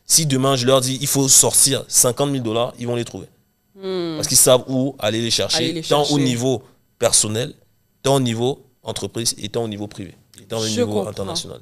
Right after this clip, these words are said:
Speaker 2: Je comprends. Et ce que toi t'enseignes dans tes coachings, dans tes formations, c'est comment faire ton premier investissement, même si que t'as pas d'argent, même si que t'as pas de bise de fonds.
Speaker 1: Oui.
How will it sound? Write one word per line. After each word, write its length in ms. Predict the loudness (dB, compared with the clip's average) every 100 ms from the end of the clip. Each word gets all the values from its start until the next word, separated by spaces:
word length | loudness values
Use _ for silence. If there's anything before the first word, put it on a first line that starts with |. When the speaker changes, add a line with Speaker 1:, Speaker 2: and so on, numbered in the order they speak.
| _
Speaker 2:
Je 160 | -12
comprends. 500 | -8 -6 -6 -10 -12 -12 -20 -20 -20 _
Et 480 | 2 4 4 2 -6 _ _ _ _ _ _ _ _ _
ce 140 | -6
que 80 | 0
toi 240 | 0 2 -2 0
t'enseignes 840 | -2 -2 -2 0 0 -2 -2 -4 -8
dans 200 | -6 -6
tes 160 | -6 -10
coachings, 500 | -8 -6 -4 -4 -2
dans 120 | -4
tes 120 | -4
formations, 760 | -6 -8 -6 -6 -4 -2 -2 -2 -6 -20 _
c'est 460 | -4 2 2 2 -4 -14 _
comment 220 | 2 2
faire 200 | 2 2
ton 100 | 2
premier 300 | 0 0 2 0 0
investissement, 920 | 0 -2 -4 -12 -10 -2 -2 -2 -8 _ _
même 240 | -4 2 2
si 100 | 2
que 60 |
t'as 80 | 2
pas 160 | 4 4
d'argent, 420 | 2 0 -4 -4
même 240 | -4 -4 -2
si 140 | -4
que 60 | -2
t'as 100 | 0
pas 140 | 0
de 60 | -4
bise 180 | -10
de 80 | -16
fonds. 180 | -20 -20 -20 _ _ _ _ _ _ _ _ _ -6
Speaker 1:
Oui. 180 | -4